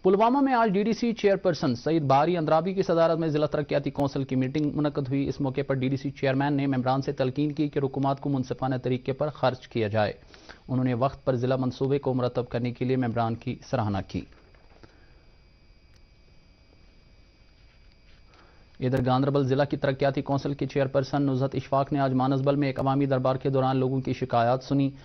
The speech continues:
पंचायती राज इदारों के नुमाइंदों ने मौसूफा का लोगों की तरक्याती ज़रूरियात से आगाह किया। डीडीसी chairperson ने लोगों के जायज़ मुतालबात पूरा करने का यकीन दिलाया। उन्होंने अफसरों से तलकीन की कि वो लोगों की राहत रसानी के लिए काम करें।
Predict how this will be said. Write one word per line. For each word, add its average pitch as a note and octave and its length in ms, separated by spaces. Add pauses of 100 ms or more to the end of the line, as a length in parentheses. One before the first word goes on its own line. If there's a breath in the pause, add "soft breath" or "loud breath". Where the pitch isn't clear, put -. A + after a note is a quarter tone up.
(260 loud breath)
पंचायती D3+ 420
राज D#3+ 180
इदारों D3 300
के D#3+ 100
नुमाइंदों D3+ 380
ने D#3 120
मौसूफा D3 440
का E3 120
लोगों D3 260
की C#3+ 120
तरक्याती C3+ 520
ज़रूरियात A#2+ 460
से C#3+ 120
आगाह G#2 240 (100)
किया। G#2 160 (420 loud breath)
डीडीसी A#2+ 340
chairperson B2 480
ने B2+ 100
लोगों B2 220
के B2 140
जायज़ B2 300
मुतालबात A#2+ 600
पूरा B2 220
करने A#2 280
का B2 140
यकीन A2+ 420
दिलाया। A2 360 (360 loud breath)
उन्होंने B2+ 240
अफसरों C3 280
से C3 120
तलकीन C3 420
की C#3 160
कि C3+ 100
वो C3 80
लोगों C3 300
की C#3+ 140
राहत B2 320
रसानी A#2+ 360
के A#2 120
लिए A2+ 160
काम G#2 280
करें। G2+ 260